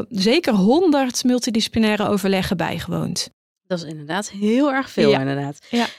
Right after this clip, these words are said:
Speaker 2: En, eh, multidisciplinair zeg je?
Speaker 1: Ja.
Speaker 2: Was er een reden waarom jullie specifiek voor multidisciplinaire overleggen kozen?
Speaker 1: Mhm, goeie vraag. Ehm, ja, omdat een van de uitgangspunten van de transitie en de transformatie, en ik realiseer me dat ik daar nu die woorden heel de tijd gebruik,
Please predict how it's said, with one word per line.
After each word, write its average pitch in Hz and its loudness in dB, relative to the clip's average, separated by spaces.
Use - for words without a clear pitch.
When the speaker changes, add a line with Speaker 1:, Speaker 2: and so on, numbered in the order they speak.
Speaker 2:
En, 226 2
eh, 208 -4
multidisciplinair 214 -2
zeg 294 -6
je? 392 -6
Speaker 1:
Ja. 185 -2
Speaker 2:
Was 254 0
er 247 2
een 226 2
reden 240 2
waarom 180 0
jullie 196 -2
specifiek 196 -4
voor 185 -4
multidisciplinaire 190 0
overleggen 131 -4
kozen? 131 -4
Speaker 1:
Mhm, 185 4
goeie 175 -2
vraag. 165 -4
Ehm, 180 2
ja, 208 0
omdat 208 4
een 220 4
van 202 2
de 196 2
uitgangspunten 214 2
van 185 2
de 185 4
transitie 190 0
en 175 0
de 175 2
transformatie, 180 0
en 220 4
ik 202 0
realiseer 208 2
me 226 4
dat 185 0
ik 185 0
daar 196 2
nu 196 4
die 196 2
woorden 220 4
heel 190 4
de 185 0
tijd 175 -2
gebruik, 180 -2